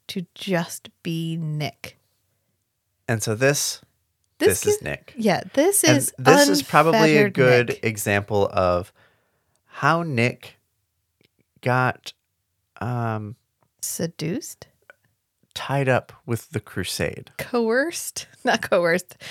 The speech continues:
Speaker 2: No,
Speaker 1: You
Speaker 2: no.
Speaker 1: know what? Probably
Speaker 2: No,
Speaker 1: his
Speaker 2: I'm
Speaker 1: buddy
Speaker 2: thinking,
Speaker 1: was like
Speaker 2: I'm thinking Nick before, like, before he
Speaker 1: Yeah.
Speaker 2: mentioned everything.
Speaker 1: Oh, yeah.
Speaker 2: Like, you know, he's hanging out in, I don't know, he's probably in Wales,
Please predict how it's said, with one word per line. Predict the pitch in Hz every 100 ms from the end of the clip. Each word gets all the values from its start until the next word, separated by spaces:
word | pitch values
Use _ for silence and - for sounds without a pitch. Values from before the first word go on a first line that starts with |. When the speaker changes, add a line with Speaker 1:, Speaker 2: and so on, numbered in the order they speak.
| -
Speaker 2:
No, | 349
Speaker 1:
You | -
Speaker 2:
no. | -
Speaker 1:
know |
what? | 294 -
Probably | 262 381
Speaker 2:
No, | 349
Speaker 1:
his | 143
Speaker 2:
I'm | 151
Speaker 1:
buddy | 247 262
Speaker 2:
thinking, | 226
Speaker 1:
was | 139 147
like | 175 160 -
Speaker 2:
I'm | 135
thinking | 147 139 135 107
Nick | 110 160 - _ _
before, | 120 - 123 120 123 120
like, | 101 95 -
before | - 135 139
he |
Speaker 1:
Yeah. | 135 143
Speaker 2:
mentioned | 101 95
everything. | 80 80 92 - 80 - - - -
Speaker 1:
Oh, | 196
yeah. | 175 - - _ _ _ _ _ -
Speaker 2:
Like, | 82 - _
you | 98
know, | 82
he's | 85 - _
hanging | 123 131 143
out | 131 127 -
in, | 104 98 95 - _ _ _ _ _ _ -
I | 95
don't | 76
know, | 76 -
he's | 113
probably | - 120 113 95 85 80 78 _ _ _ -
in | 80 76
Wales, | 60 - - -